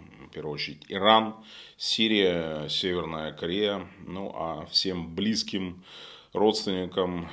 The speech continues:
э, жертв этого теракта я выражаю свои самые глубокие соболезнования. Как мы знаем, зло всегда должно быть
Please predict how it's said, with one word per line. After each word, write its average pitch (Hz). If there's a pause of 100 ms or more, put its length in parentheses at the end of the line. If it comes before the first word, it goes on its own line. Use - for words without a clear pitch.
(300)
э, 78
жертв 87
этого 78
теракта 82
я 78 (220)
выражаю 76
свои 73
самые 76
глубокие 78 (340)
соболезнования. 78
Как -
мы 78
знаем, 90
зло 98
всегда 87
должно 82
быть 78